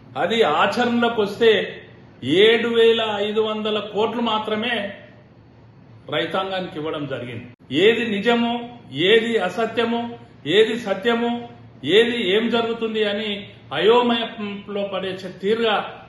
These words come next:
రైతాంగాన్ని రోడ్డు మీదకి తెచ్చిన పరిస్థితి చూసినాం. ఈ రోజు జరుగుతున్నది. మేము ఒక్కటి ప్రశ్నిస్తా ఉన్నాం, స్పష్టంగా ముఖ్యమంత్రి గారిని అడుగుతా ఉన్నాం, ఎన్నికల ముందు ఏదైతే తప్పుడు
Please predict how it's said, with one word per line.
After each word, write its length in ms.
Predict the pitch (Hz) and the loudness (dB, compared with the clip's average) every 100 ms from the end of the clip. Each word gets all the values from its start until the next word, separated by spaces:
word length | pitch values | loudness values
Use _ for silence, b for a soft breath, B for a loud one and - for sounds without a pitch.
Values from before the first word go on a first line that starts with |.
| - | -8
రైతాంగాన్ని 720 | 147 190 196 208 202 196 190 | -4 -4 -4 -4 -4 -6 -6
రోడ్డు 240 | 165 170 175 | -6 -6 -6
మీదకి 240 | 156 165 | -8 -10
తెచ్చిన 400 | 151 147 - 160 | -10 -10 -12 -12
పరిస్థితి 580 | 147 156 151 - 165 147 | -8 -8 -8 -12 -10 -10
చూసినాం. 360 | 120 135 113 - - - - - - | -10 -12 -14 -14 -20 -20 -20 -20 -10
ఈ 140 | 156 185 | -2 0
రోజు 320 | 180 180 135 | 0 0 -4
జరుగుతున్నది. 580 | 147 170 175 170 131 110 - - - - 180 | -2 -2 -4 -4 -6 -8 -16 -20 -20 -12 -4
మేము 200 | 214 214 | -2 -2
ఒక్కటి 240 | 240 247 | -2 -2
ప్రశ్నిస్తా 600 | 247 220 - 240 226 233 | 0 -2 -2 -4 -2 0
ఉన్నాం, 380 | 233 226 202 - - - - - - | 0 0 -4 -8 -16 -20 -20 -20 -14
స్పష్టంగా 920 | - 196 - - 247 240 233 - - 180 | -2 0 0 0 2 4 2 0 -6 -10
ముఖ్యమంత్రి 520 | 185 226 240 226 226 | -2 0 2 0 0
గారిని 260 | 233 220 | 0 0
అడుగుతా 320 | 214 220 214 233 | 0 0 2 2
ఉన్నాం, 380 | 220 190 131 - - - - | 2 -2 -4 -12 -20 -18 -4
ఎన్నికల 520 | 160 220 240 240 240 | -2 0 0 2 2
ముందు 340 | 233 220 233 240 | 0 -2 -4 0
ఏదైతే 680 | 214 226 233 226 233 226 - | 2 2 2 0 -2 -2 -2
తప్పుడు 600 | 196 - 240 240 214 - | -4 -4 0 4 4 2